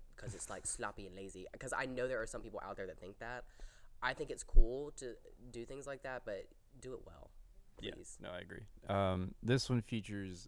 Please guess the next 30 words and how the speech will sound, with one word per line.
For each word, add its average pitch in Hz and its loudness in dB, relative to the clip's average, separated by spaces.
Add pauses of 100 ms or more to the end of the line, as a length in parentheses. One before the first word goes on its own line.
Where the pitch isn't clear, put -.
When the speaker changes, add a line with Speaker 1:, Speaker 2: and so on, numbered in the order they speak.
Speaker 2:
uh, 90 -6 (180)
Drake, 92 -6 (280)
who's 90 -14 (100)
on 92 -10
a 87 -12
roll 87 -10
lately. 90 -12 (640)
Speaker 1:
Oh, 123 0
we'll 120 -2
get 139 -2
to 120 -2
Speaker 2:
Um, 110 -2
Speaker 1:
that 98 -4
in 101 -8
a - -6
minute. 90 -8
Speaker 2:
yeah, 85 -4
we'll, 92 -8
we'll, 101 -10
we'll 101 -10
get 95 -6
to - -14
that. 85 -4 (240)
And, 92 -2
um, 85 -4 (160)
I 98 -12
believe 107 -4
Lil 87 -6
Baby, 85 -8
too. - -18